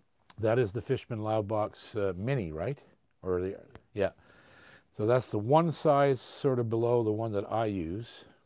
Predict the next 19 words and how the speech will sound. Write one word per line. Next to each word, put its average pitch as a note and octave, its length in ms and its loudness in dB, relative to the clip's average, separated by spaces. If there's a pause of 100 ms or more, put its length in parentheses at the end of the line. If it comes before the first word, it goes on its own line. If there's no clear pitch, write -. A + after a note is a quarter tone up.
(120)
but G2 100 -4
it's G2 140 -6
still A2+ 460 0 (120)
an F#2+ 80 -10
incredible F#2+ 460 -2
amp. E2+ 260 -6 (840)
And, G2 360 -6
uh, F#2+ 260 0
it's, - 240 -8 (180)
it's - 220 -6
wire-, C3 400 2
it's G#2+ 220 -8
wireless C3+ 340 2
too. D#3 240 2
It's G2 100 -4
p-, - 220 -14
battery B2+ 380 2
powered, F2 420 -2
right? A#2 220 -6